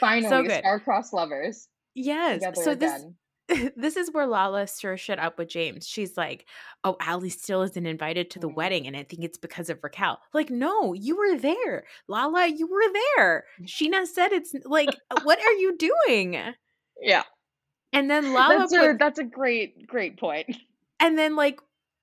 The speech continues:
Speaker 2: Rick, uh, James is like, "Well, should I go and get engaged? Because remember what happened last season?" And then it cut to the last season where Lala
Speaker 1: Mm.
Speaker 2: stirred up shit with James before, too.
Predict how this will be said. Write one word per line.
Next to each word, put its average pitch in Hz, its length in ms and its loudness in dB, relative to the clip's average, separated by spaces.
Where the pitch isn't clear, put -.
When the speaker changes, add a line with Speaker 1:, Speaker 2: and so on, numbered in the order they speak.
Speaker 2:
Rick, 226 300 0
uh, 220 60 0
James 220 440 -2
is 226 140 -4
like, 170 240 -2
"Well, 190 140 4
should 202 200 -4
I 160 220 0
go 196 220 2
and 190 120 0
get 185 240 -2
engaged? 175 840 -2
Because 202 400 -2
remember 185 320 -2
what 180 120 -2
happened 180 380 -2
last 151 300 -2
season?" 220 300 -4
And 202 120 -6
then 190 120 -6
it 185 100 -6
cut 214 280 -6
to 226 200 -4
the 196 80 -4
last 294 340 0
season 190 360 -6
where 190 320 2
Lala 247 400 2
Speaker 1:
Mm. 285 40 -8
Speaker 2:
stirred 311 300 0
up 330 140 0
shit 339 200 -8
with 339 140 -2
James 359 320 -2
before, 403 480 4
too. 466 260 4